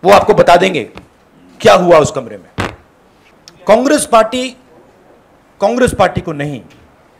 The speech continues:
हिंदुस्तान में कोई भी व्यक्ति, किसी भी पार्टी का, नॉन पॉलिटिकल, political, film star, कोई भी अगर सरकार के खिलाफ कुछ बोलता है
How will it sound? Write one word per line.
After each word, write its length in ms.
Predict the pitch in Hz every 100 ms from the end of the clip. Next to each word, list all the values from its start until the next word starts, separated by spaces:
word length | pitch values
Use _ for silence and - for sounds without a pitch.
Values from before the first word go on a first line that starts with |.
| _ _ _ _ _ _ _ _ _ _ _ _ _ _ _ -
हिंदुस्तान 720 | 202 262 294 - 214 208 208
में 420 | 208 208 214 262 _ _ _ _ _ -
कोई 240 | 262 302
भी 160 | 285 247
व्यक्ति, 380 | 202 - - - _ _ _ _ _ _ _ _ _ _ _
किसी 240 | 247 - 311
भी 120 | 302
पार्टी 380 | 233 208 214 175
का, 340 | 147 - - _ _ _ _ _ -
नॉन 320 | 160 214 277 277
पॉलिटिकल, 500 | 277 277 285 285 277
political, 540 | 240 220 - - 110 - _ _ _ _ _ -
film 280 | - 277 269
star, 640 | - 226 180 - - _ _ _ _ _ _ _ _ _ _ _ _ _ _ _ _ -
कोई 220 | 320 339
भी 200 | 247 135 - _ _ _ _ _ _ _ _ - - -
अगर 240 | 208 202 -
सरकार 600 | - 202 - 190 214 202
के 120 | 202
खिलाफ 380 | 196 196 185 -
कुछ 140 | 196
बोलता 380 | 135 156 156 170
है 360 | 165 175 -